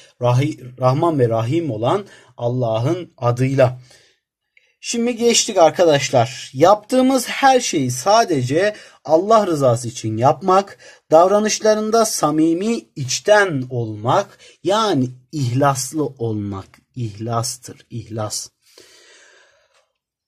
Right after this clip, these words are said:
Allah'a verdiği her şey için teşekkür etmek ve onu övmek hamdtır arkadaşlar, hamd.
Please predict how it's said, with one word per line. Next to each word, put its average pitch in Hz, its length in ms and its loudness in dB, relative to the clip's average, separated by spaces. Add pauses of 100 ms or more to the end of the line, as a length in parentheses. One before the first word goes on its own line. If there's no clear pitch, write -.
(100)
Allah'a 247 680 4
verdiği 226 420 4
her 247 400 2
şey 220 200 0
için 208 360 -2
teşekkür 185 640 -4
etmek 185 480 0
ve 139 80 0
onu 139 380 -2
övmek 147 640 0 (240)
hamdtır 170 640 -2
arkadaşlar, 110 720 -6
hamd. 123 360 -2